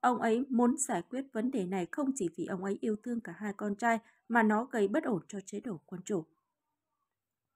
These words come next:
Cuối tuần trước, Harry đã về London dự lễ trao giải Well Child Awards hai nghìn không trăm hai mươi tư, một tổ chức từ thiện dành cho trẻ em mắc bệnh hiểm nghèo mà anh đã gắn bó gần hai mươi năm.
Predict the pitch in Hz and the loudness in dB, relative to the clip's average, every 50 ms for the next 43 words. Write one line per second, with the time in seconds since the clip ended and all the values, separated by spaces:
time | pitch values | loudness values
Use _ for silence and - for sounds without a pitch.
0 | _ _ 807 _ _ _ _ _ _ _ _ _ _ _ _ _ _ _ _ _ | _ _ _ _ _ _ _ _ _ _ _ _ _ _ _ _ _ _ _ _
1 | _ _ _ _ _ _ - - 247 240 269 - - 220 208 208 - 311 339 - | _ _ _ _ _ _ 2 4 4 4 4 4 2 2 2 4 4 2 0 0
2 | - - 320 285 269 262 254 247 220 220 214 240 269 - 233 202 190 202 220 214 | 0 0 2 2 4 4 4 2 2 4 2 2 2 0 0 0 2 2 2 2
3 | 202 226 226 208 202 190 190 - - 214 214 180 180 180 185 185 - 269 - - | 2 2 2 2 2 2 0 -2 0 2 2 2 2 2 2 0 0 -2 -6 -4
4 | 285 269 247 233 220 - 220 185 165 165 185 202 196 196 196 196 - - 220 214 | -4 -2 -2 -2 -4 -2 -2 0 0 0 0 0 0 0 0 -2 -4 -6 -4 -2
5 | 214 208 185 - - 190 190 _ - 214 233 254 285 277 - - - 247 220 208 | -2 -2 -4 -8 -12 -16 -16 _ -8 -4 -4 -2 -4 -4 -8 -10 -8 -6 -4 -2
6 | 208 196 175 165 - - 214 202 196 - 208 196 202 208 208 202 202 208 202 196 | -2 -2 -4 -4 -8 -8 -8 -8 -6 -6 -6 -4 -2 -2 0 0 2 0 0 0
7 | - 240 247 233 233 - _ _ _ _ - 240 240 233 - - 220 208 214 - | 0 0 0 0 0 -4 _ _ _ _ 0 0 0 0 0 0 0 0 2 0
8 | 339 330 - - 277 240 220 208 208 - 233 208 180 196 - - 208 196 185 185 | -2 -4 -4 -4 -2 0 0 0 0 0 0 0 2 2 0 -2 -2 -2 -4 -6
9 | - - 226 - - 214 - - 202 196 196 208 262 269 - 254 156 160 _ - | -8 -10 -12 -10 -10 -8 -4 -2 -2 0 0 0 -2 -2 -4 -6 -6 -6 _ -6
10 | 208 175 180 196 214 208 196 185 175 180 - - 196 185 - - - - 190 185 | -6 -4 -2 0 0 0 0 0 -2 -4 -4 -6 -6 -8 -8 -10 -10 -8 -8 -6
11 | 196 190 196 220 240 - 190 165 170 196 202 196 202 214 214 214 226 226 220 | -4 -4 -4 -4 -4 -6 -8 -8 -6 -6 -4 -2 0 2 4 4 4 4 2